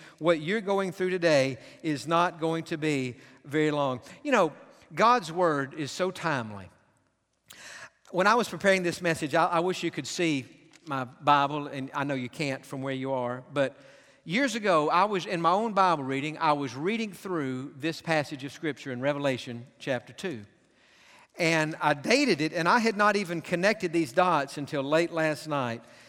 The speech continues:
But it was on Good Friday, which was April the nineteenth of a particular year. And I read this verse, "Do not fear any of those things which you're about to suffer. Indeed, the devil is about to throw some of you into prison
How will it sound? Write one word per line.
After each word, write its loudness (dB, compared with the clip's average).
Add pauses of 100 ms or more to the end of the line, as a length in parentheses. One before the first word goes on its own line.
(240)
But 4
it 2
was -2
on 0
Good -2
Friday, 2 (540)
which -2
was -4
April 4
the 0
nineteenth 0 (460)
of -2
a -6
particular -2
year. -4 (720)
And 2
I 6
read 4
this -2
verse, -2
"Do 0
not 2
fear -2 (120)
any 2
of 2
those -2
things -2
which -6
you're 0
about 2
to -10
suffer. -4 (520)
Indeed, 2
the 2
devil 4
is -2
about 4
to -6
throw -2
some 0
of 2
you -2
into -2
prison -2